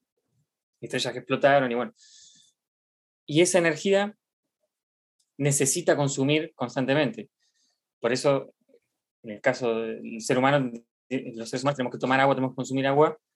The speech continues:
o comer alimentos hasta que eso se acaba y así volver. Entonces el consumo ne-, es necesario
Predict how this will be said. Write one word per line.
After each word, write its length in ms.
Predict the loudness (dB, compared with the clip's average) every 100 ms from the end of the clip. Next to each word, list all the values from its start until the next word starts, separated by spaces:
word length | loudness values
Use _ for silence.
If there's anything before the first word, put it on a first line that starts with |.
| _ _ _ _ _ _ _ _
o 100 | -4
comer 280 | 0 2 4
alimentos 460 | 4 4 0 -2 -4
hasta 140 | -4
que 60 | -4
eso 120 | -4
se 120 | -4
acaba 320 | 2 4 4 4
y 60 |
así 200 | 2 2
volver. 360 | 4 4 4 2
Entonces 260 | 0 4
el 80 | 4
consumo 640 | 4 -2 0 -2 -2 -4 -8 _ _ _ _ _ _ _ _ _ _ _ _ _ _ _ _ _ -6
ne-, 180 | -4 -2
es 100 | -2
necesario 760 | -2 0 2 4 4 2 0